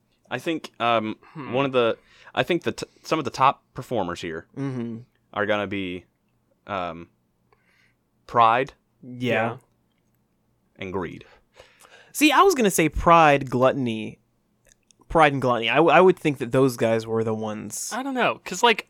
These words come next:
Speaker 2: I feel like Pride would get kicked off pretty fast because his, like, arrogant nature would just really piss off the other contestants. They'd be like, "Get a load of this guy.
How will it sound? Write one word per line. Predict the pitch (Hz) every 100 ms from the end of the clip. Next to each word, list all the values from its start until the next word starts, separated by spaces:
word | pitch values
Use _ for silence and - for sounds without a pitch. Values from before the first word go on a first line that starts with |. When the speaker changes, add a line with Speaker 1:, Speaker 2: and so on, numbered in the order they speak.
| -
Speaker 2:
I | 240
feel | 311
like | 285 -
Pride | - 165 180 180
would | 127
get | 139 -
kicked | - 131
off | 131 135
pretty | - 135
fast | - 147 143 135 139
because | 131 - 123
his, | - 147 143
like, | 127 117 -
arrogant | 123 127 120 123
nature | 110 117 - 127
would | 113 113
just | 107 107 - _ _ _ _ 151 - - 156
really | 151 165 165 147
piss | - 156 -
off | 139 117 -
the | 123
other | 110 110
contestants. | 117 104 107 - 92 -
They'd | 120
be | 127
like, | 113 - - - - _ - 135
"Get | 104 123
a |
load | 143 156
of | 160
this | 165 -
guy. | 127 123 117 113